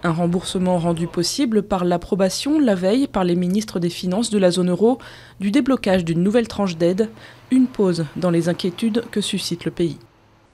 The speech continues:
Deux pompiers légèrement blessés et de gros dégâts après l'incendie qui a touché dans la nuit la Cité des Sciences à Paris.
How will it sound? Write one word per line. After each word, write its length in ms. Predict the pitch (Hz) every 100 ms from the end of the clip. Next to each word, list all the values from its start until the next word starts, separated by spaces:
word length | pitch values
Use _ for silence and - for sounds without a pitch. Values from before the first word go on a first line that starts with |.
| _ _ _ _ _ 202
Deux 240 | 170 214
pompiers 400 | 226 214 - 220
légèrement 400 | 196 208 220 233
blessés 480 | 220 226 - 269 - -
et 80 |
de 140 | 208 226
gros 360 | 196 214 285
dégâts 300 | 226 226 202 190 -
après 280 | 175 170 185
l'incendie 440 | 185 - 185 190
qui 140 | 214 190
a 60 |
touché 280 | 180 180 208
dans 120 | 185
la 100 | 180
nuit 220 | 180 208 220
la 100 | 175
Cité 300 | - 175 180
des 100 | 175
Sciences 380 | - 180 170
à 60 | 165
Paris. 360 | 190 185 170